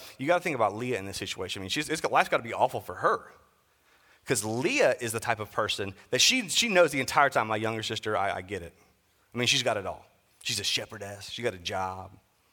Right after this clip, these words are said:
Beautiful. And here I am, Leah. <laughs> I can't even see straight. And not only that, but my dad, in order to get me married, 'cause he knew it wasn't happening,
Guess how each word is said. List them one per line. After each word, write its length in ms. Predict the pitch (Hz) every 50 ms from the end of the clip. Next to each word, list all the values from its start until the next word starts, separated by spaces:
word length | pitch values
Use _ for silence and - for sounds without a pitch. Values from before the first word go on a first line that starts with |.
| _ _ _ _ _ _ _ _ _ _ _ _ _ _ - -
Beautiful. 560 | 107 117 127 135 131 123 - - 120 117 113 - _ _ _ _ _ _ _ _ _ _ _ _ _ _ _ _ _ _ -
And 80 | 110 123
here 100 | 151 165
I 80 | 165 165
am, 200 | 160 156 151 143
Leah. 260 | 156 170 123 90 87 87 - - _ _ _ _ _
<laughs> 420 | _ _ _ _ - - 143 -
I 80 | - 127
can't 160 | - 170 156
even 140 | 131 107 107
see 160 | - - 160
straight. 320 | 139 - - 90 80 78 - _ _ _ _ _ - _ _ _ _ _ _ _ _ _ _ _ _ _ _ _ _ _ _ _ _ _ _ _ _ _ _ _ _ _ _ _ _ - _ - - - _ _ _ _ _ _ _ _ _ _ _ _ _ _ _ _ _ _ _ _ _ _ - _ _ _ _ _ _ _ _ _ _ _ _ _ _ _ _ _ -
And 100 | - 143
not 120 | 175 196
only 140 | 196 180 160 147
that, 220 | 175 180 160 147
but 60 | 147
my 140 | 143 139 131
dad, 540 | 127 123 180 202 196 165 127 113 120 139 - -
in 80 | 143
order 120 | 151 165 151 - 151
to 100 | 143 131
get 160 | 127 156 180
me 100 | 165 147 139
married, 280 | 147 160 160 143 127
'cause 100 | 131 123
he 100 | - 208
knew 220 | 196 160 156 151 135
it 60 | 117
wasn't 260 | 127 123 120 92 -
happening, 420 | 117 123 120 - 95 90 90 107